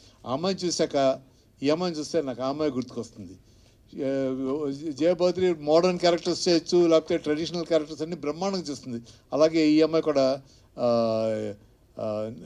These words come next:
నేను ఈ సినిమా గురించి ఏం చెప్పా, పెద్ద కథ కదా అని చెప్పను, మీరు సినిమా చూడాలి. Every family member, every female and male and with the family ఈ సినిమా చూస్తే అప్పుడు మీకు అర్థమవుతుంది. Music shop పూర్తిలో అసలు, ఆ, ఈ crisp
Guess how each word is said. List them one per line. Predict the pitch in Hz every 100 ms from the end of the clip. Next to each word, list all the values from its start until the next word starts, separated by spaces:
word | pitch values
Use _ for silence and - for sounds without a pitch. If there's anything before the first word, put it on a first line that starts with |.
| 151 - - 151
నేను | 170
ఈ | 175 175
సినిమా | 202 208
గురించి | 214 214 185
ఏం | 190
చెప్పా, | 175 156 151
పెద్ద | 143 143 151
కథ | - 143
కదా | 165 170 165
అని | 156
చెప్పను, | 147 139 143 139
మీరు | 131 117 139
సినిమా | - 175 175 180 165
చూడాలి. | 165 139 98 - - - -
Every | 143 151 240
family | 233 196 202 214 214
member, | 180 170 175 165
every | 151 160 202 196 - - 180
female | 202 208 208
and | 208 - 156 143
male | 156 170 175 - - -
and | 139 147
with | 151 196
the | 214
family | 214 180 185
ఈ | 196
సినిమా | - 170 165
చూస్తే | 147 139 143 143 - - -
అప్పుడు | - 185
మీకు | 180 156
అర్థమవుతుంది. | 143 156 131 127
Music | 127 160 180
shop | - 160 -
పూర్తిలో | 147 139 151 135
అసలు, | 123 123 120 127 - - - 127
ఆ, | 120 120 120 117 110 - -
ఈ | 131 123 127 113 - _ _ -
crisp | 202